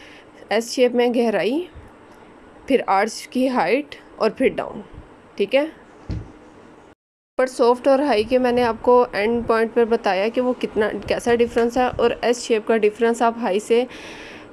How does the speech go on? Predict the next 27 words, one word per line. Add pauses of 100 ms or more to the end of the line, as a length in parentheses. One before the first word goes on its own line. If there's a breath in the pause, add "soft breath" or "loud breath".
(140)
Compare
करोगे
तो
आपको
पता
चलेगा
हाई (100)
arch
में
और
एस
shape
में (680)
एंड
part
का
क्या
difference
है।
ठीक
है,
उसके
बाद
आ
जाती
है
upward।